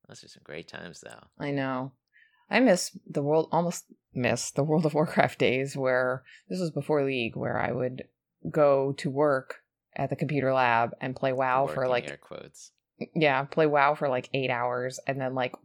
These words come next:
Speaker 2: run home 'cause my house was, like, five minutes from the lab. I'd literally run down Saint Mary Street <laughs> to get to my apartment, and then I'd get back on the computer and play for, like, another eight hours and then go to bed and then, like, wake up and do it all over again.
Speaker 1: Oh my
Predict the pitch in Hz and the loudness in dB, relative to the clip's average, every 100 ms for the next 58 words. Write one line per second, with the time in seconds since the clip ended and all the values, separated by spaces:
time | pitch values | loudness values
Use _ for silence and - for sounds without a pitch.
0 | 143 151 147 147 156 139 127 - 147 127 | 0 2 2 2 0 0 -2 -4 -6 -6
1 | 135 131 - 139 120 - 120 120 92 - | -4 -4 -4 -6 -6 -2 -2 -2 -6 -8
2 | - - 82 - - - 147 156 160 156 | -8 -2 0 0 -2 -2 0 4 4 2
3 | 139 135 135 139 135 131 123 131 - _ | 2 2 2 2 2 2 -2 -6 -12 _
4 | _ _ _ _ - 151 143 135 139 139 | _ _ _ _ 0 0 2 0 0 -2
5 | - 123 117 120 _ _ _ _ _ - | -6 -6 -4 -6 _ _ _ _ _ 0
6 | 214 214 - 180 160 151 - 143 139 131 | 4 4 4 2 4 6 6 6 4 0
7 | 135 - - - 156 156 147 151 151 139 | 0 -6 -18 -6 -2 2 4 4 4 2
8 | 139 139 160 170 143 131 131 135 131 127 | 2 0 0 2 2 2 0 0 2 2
9 | 123 131 131 127 127 123 123 127 147 160 | 2 2 0 2 2 4 2 2 0 -4
10 | - 143 139 139 135 127 - - 156 135 | -2 0 2 2 4 2 0 -2 -6 -4
11 | 131 131 - 135 131 131 - 139 139 - | -6 -8 -4 -2 0 0 -2 -2 0 0
12 | - - - - - 180 _ _ _ _ | -2 -4 -6 -4 -6 -8 _ _ _ _
13 | _ 80 76 | _ -20 -20